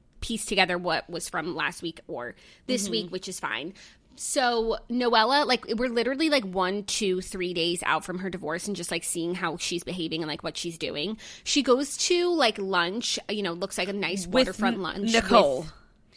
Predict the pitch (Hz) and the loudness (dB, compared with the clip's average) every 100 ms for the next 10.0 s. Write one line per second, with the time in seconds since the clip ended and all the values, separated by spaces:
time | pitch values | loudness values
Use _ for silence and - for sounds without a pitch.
0 | _ _ - _ 226 269 262 240 - 226 | _ _ -20 _ -2 0 2 0 2 0
1 | - - - - 240 247 240 - - 254 | 0 -4 -2 0 2 0 0 -2 0 -2
2 | 277 - 277 - 262 349 - 403 - - | 2 4 4 2 2 2 0 -2 -2 -2
3 | 254 247 220 214 208 185 185 185 214 196 | 0 2 2 2 2 2 0 -2 -4 -2
4 | 190 185 170 180 180 180 180 170 165 - | -2 -2 -2 0 -2 -2 -4 -4 -4 -2
5 | 208 202 254 - - - 220 202 - 190 | -2 0 -2 -6 -6 0 0 0 0 0
6 | 196 180 170 160 - 185 151 170 226 202 | 0 0 -2 -2 2 4 4 4 0 0
7 | 180 196 151 143 - 170 165 175 - 165 | 0 -4 -4 -4 -4 -4 -4 -6 -6 -6
8 | 160 160 151 165 - 156 - 170 170 175 | -4 -4 -6 -6 -6 -8 -6 -8 -6 -8
9 | - 156 175 185 185 165 196 - 277 339 | -10 -8 -8 -6 -4 -4 -4 0 2 0